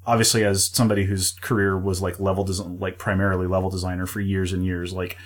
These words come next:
I'm extraordinarily biased towards, yes, give me levels to sort of fully explore the, the interest and depth that's in a particular mechanic or web of mechanics. Um,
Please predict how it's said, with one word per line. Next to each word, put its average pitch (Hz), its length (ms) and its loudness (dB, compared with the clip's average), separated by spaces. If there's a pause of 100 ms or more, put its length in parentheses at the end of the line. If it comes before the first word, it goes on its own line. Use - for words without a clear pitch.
(260)
I'm 110 100 0
extraordinarily 98 640 2
biased 90 480 0
towards, 92 500 0 (280)
yes, 113 260 4
give 117 220 6
me 120 100 8
levels 101 480 4
to - 180 -2
sort 104 240 0
of 92 320 -2 (540)
fully 120 680 4
explore 104 920 2
the, 101 320 0
the 104 240 -4
interest 104 400 0
and 98 180 2
depth 95 320 0
that's 95 160 -2
in 101 120 0
a 92 40 -2
particular 95 460 -4
mechanic 92 640 -2
or 92 180 -4
web 95 340 0
of 95 140 0
mechanics. 95 720 -4
Um, 92 400 -2